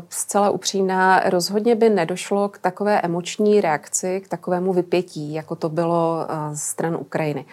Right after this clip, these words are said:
Eh, nejedná se samozřejmě o Rusko, nejedná se o blízké sousedství Evropské unie. Takže tahle ta reakce,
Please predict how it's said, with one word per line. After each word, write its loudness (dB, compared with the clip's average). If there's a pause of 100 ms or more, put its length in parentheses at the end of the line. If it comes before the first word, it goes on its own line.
(480)
Eh, -2
nejedná 4
se -6
samozřejmě -4
o -2
Rusko, 2
nejedná 0
se 0
o -2
blízké -2
sousedství 0
Evropské -4
unie. -8
Takže -6
tahle 0
ta -4
reakce, 0